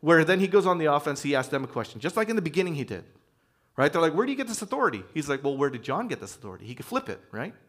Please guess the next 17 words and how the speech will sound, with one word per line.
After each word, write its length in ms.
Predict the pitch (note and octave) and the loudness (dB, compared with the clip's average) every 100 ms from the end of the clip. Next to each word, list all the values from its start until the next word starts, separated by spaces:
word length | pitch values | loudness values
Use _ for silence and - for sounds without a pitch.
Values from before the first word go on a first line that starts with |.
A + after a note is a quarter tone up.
| _ _ _ _ - | _ _ _ _ -4
He's 160 | F3 D#3 | 0 2
gonna 160 | G3 | 2
do 100 | F#3+ G#3 | 4 2
that 120 | D#3 | 4
right 180 | E3 F#3 | 2 2
now. 100 | D3+ | 0
He's 140 | B2 | 0
gonna 160 | D#3 D3+ | -2 -2
flip 240 | G3 G3+ | -2 -2
it 80 | G3 | -2
again, 260 | D#3 A#2 | -2 -4
and 160 | B2+ B2+ | -4 -6
it, 140 | B2+ - | -6 -8
it's, 160 | B2 - | -14 -12
he's 220 | D#3 F#3+ | -10 -4
gonna 180 | A3 F#3+ | -4 -4
pit 340 | - C#3+ - | -4 -4 -4